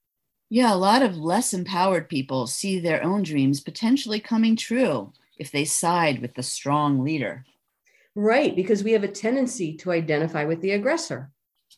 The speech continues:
Speaker 2: and not feel like victims that way, even when we really are actually the victims.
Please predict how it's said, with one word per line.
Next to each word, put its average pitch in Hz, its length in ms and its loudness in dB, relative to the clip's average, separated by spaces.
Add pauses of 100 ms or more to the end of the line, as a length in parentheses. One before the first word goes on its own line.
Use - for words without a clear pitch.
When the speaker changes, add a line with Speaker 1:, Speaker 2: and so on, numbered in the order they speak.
(140)
Speaker 2:
and 180 180 4
not 190 280 0
feel 170 260 0
like 160 160 0
victims 156 560 -2
that 123 220 -8
way, - 320 -12 (320)
even 190 380 0
when 165 200 -4
we 147 260 -6
really 160 440 -4
are 156 260 -2
actually 143 460 -6
the 135 160 -10
victims. 131 560 -14